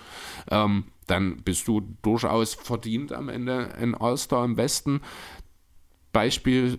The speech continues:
äh, Spiele achtundzwanzig, dreiundzwanzig, sieben gegen Charlotte am neunzehnten zwölften, sechsundzwanzig zweiundzwanzig, acht Mitte November gegen die Warriors, um mal zwei Beispiele zu nennen. Hat's absolut verdient.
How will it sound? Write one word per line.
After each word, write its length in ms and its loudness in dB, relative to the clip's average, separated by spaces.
äh, 300 4
Spiele 500 4
achtundzwanzig, 800 0
dreiundzwanzig, 800 0
sieben 600 2
gegen 380 2
Charlotte 640 2
am 160 0
neunzehnten 560 0
zwölften, 720 0
sechsundzwanzig 920 -2
zweiundzwanzig, 840 0
acht 260 -2
Mitte 260 2
November 520 2
gegen 260 0
die 140 2
Warriors, 500 2
um 80 -6
mal 120 -2
zwei 200 -2
Beispiele 520 -2
zu 160 -6
nennen. 240 -2
Hat's 420 -2
absolut 540 0
verdient. 460 0